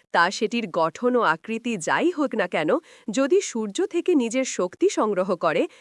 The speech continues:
তাহলে এটির একটি দেহঘড়ি থাকবেই। আলো ও অন্ধকারের সূত্র মেনে এই ঘড়ি কাজ করবে। গবেষণায় দেখা গেছে, মিমোসা লিভস বা লজ্জাবতী পাতা অন্ধকারেও নিজেকে গুটিয়ে নেয় এবং মেলে ধরে, অর্থাৎ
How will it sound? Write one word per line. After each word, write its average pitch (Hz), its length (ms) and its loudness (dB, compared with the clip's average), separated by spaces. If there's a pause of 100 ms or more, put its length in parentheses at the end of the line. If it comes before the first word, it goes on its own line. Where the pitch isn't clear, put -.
(120)
তাহলে 196 460 2
এটির 180 320 0
একটি 214 260 4
দেহঘড়ি 208 600 0
থাকবেই। 180 500 -2 (500)
আলো 175 420 2
ও - 160 2
অন্ধকারের 208 580 2
সূত্র 240 460 -4
মেনে 226 300 4 (220)
এই 339 200 2
ঘড়ি 220 320 0
কাজ 208 340 0
করবে। 165 420 0 (500)
গবেষণায় 285 600 2
দেখা 202 300 -2
গেছে, 247 380 0 (260)
মিমোসা 247 540 -2
লিভস 233 440 0 (100)
বা 196 180 2
লজ্জাবতী 240 640 0
পাতা 185 360 0 (240)
অন্ধকারেও 214 680 2
নিজেকে 214 420 2
গুটিয়ে 294 440 0
নেয় 156 220 0 (180)
এবং 220 360 4
মেলে 240 280 4
ধরে, 160 340 0 (280)
অর্থাৎ 190 420 0